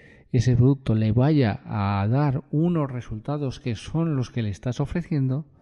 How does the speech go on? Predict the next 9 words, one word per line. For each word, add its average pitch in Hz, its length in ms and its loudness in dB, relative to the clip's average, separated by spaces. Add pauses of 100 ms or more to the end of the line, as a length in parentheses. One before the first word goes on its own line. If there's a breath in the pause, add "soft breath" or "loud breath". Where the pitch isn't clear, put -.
(360 soft breath)
porque 101 460 -10
si 104 320 -8
no 196 300 4
le 147 120 4
va 123 140 4
a 113 80 4
ofrecer 120 420 0
esos 113 240 0
resultados, 120 560 0